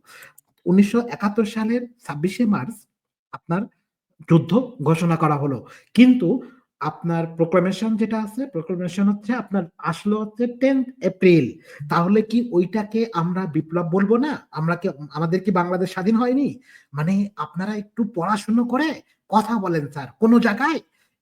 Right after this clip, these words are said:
বিপ্লব হওয়ার আগে আমি এইভাবে বিপ্লব করবো, এভাবে হয় না। বিপ্লব হয়ে যায়, পরে একটা প্রোক্লামেশন আসে, প-, পরে একটা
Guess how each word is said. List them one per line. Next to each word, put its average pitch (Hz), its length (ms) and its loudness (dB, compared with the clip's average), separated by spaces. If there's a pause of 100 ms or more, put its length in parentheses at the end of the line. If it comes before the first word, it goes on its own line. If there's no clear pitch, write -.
(140)
বিপ্লব 208 420 4
হওয়ার 202 380 -2
আগে 240 320 0 (120)
আমি 175 200 0
এইভাবে 190 440 4
বিপ্লব 226 320 2
করবো, 208 220 2
এভাবে 202 220 2
হয় 151 180 -2
না। 123 180 -18 (220)
বিপ্লব 190 380 0
হয়ে 226 260 4
যায়, 262 200 0
পরে 214 300 -2
একটা 208 280 -4
প্রোক্লামেশন 190 540 -6
আসে, 156 200 -10
প-, 160 180 -10 (100)
পরে 180 140 0
একটা 175 240 -6